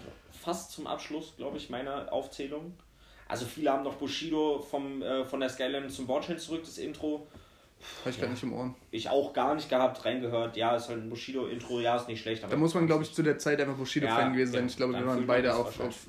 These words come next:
Speaker 2: da gab's ja nur Sido oder Bushido und da waren wir, glaub ich, beide
Speaker 1: Deswegen.
Speaker 2: Sido, Sido-Seite.
Speaker 1: Ja, und dann den Intro-König, äh, meiner Meinung nach Vega, es muss genannt werden.
Speaker 2: Vega,
Speaker 1: Also
Speaker 2: hab ich mich schon gewundert, dass du den, hab ich mir auch noch aufgeschrieben.
Speaker 1: Also der, da kannst du fünf Intros im Endeffekt, äh,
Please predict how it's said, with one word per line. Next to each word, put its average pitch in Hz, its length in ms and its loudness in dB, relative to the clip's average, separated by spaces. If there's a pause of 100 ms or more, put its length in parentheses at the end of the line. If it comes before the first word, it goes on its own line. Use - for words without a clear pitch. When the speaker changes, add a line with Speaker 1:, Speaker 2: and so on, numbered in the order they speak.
Speaker 2:
da 143 120 2
gab's 139 280 2
ja 143 220 6
nur 143 240 4
Sido 165 320 6
oder 170 220 6
Bushido 160 480 6
und 139 120 2
da 127 140 6
waren 127 140 2
wir, 127 80 4
glaub 127 100 4
ich, 113 140 0
beide 127 160 6
Speaker 1:
Deswegen. 131 180 0
Speaker 2:
Sido, 120 220 4
Sido-Seite. 117 640 0
Speaker 1:
Ja, 127 200 8
und - 80 4
dann 143 140 4
den 151 140 2
Intro-König, 170 920 4
äh, 151 180 2
meiner 143 360 2
Meinung 147 320 0
nach 143 260 2
Vega, 170 480 2
es 120 200 -6
muss 151 280 -2
genannt 147 300 0
werden. 147 340 -2
Speaker 2:
Vega, 139 280 4
Speaker 1:
Also 139 140 4
Speaker 2:
hab 120 60 -2
ich - 60 -6
mich 143 120 -2
schon 135 120 0
gewundert, 127 260 0
dass 127 120 -4
du 127 80 -4
den, 123 120 0
hab 131 80 -2
ich 131 120 -4
mir 127 120 0
auch 123 80 -2
noch 123 120 -2
aufgeschrieben. 113 360 -4
Speaker 1:
Also 120 240 4
der, 123 320 2
da 117 220 2
kannst 135 300 -4
du 135 40 -6
fünf 151 320 -4
Intros 156 380 0
im 139 100 -4
Endeffekt, - 640 -6
äh, 131 300 4